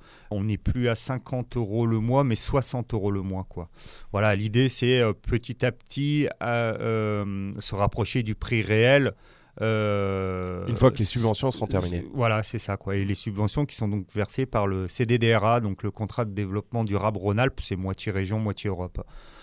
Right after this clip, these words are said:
Speaker 1: Voilà, il y a une enveloppe qui a été allouée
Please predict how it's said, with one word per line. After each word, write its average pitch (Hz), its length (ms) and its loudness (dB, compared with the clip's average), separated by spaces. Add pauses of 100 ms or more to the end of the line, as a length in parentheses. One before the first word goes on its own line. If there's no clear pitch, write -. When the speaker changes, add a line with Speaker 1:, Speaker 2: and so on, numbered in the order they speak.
(360)
Speaker 1:
Voilà, 95 260 4
il 120 60 4
y 104 60 4
a - 20 6
une 101 160 2
enveloppe 107 360 2
qui 104 100 -2
a - 20 4
été 101 220 -2
allouée 107 500 2